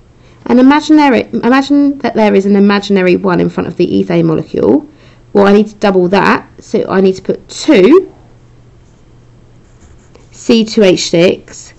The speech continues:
plus seven O two changes into four C O two plus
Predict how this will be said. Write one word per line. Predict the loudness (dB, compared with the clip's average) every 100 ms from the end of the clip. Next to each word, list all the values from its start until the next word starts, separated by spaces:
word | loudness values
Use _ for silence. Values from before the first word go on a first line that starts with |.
| _ _ _
plus | -2 0 0 -2 -20 -20 -20 _ -20 -20 -20 -20 -20 -20 -20 -20 -20 _ -20
seven | -8 -2 0 2 0 0
O | -2
two | -2 0 2 4 2 -4 -20 _ _ _ _ _ -20 _
changes | -2 2 2 2
into | 2 0 0 2 4 2 0 -10 -20 -20 -20 _
four | -20 0 4 6 6 4 2 -6 -20 -20 _
C | -8 0 2
O | 2
two | 2 0 2 2 0 -6 -20 -20 _ _
plus | -12 0 4 4 2 -2 -12 -20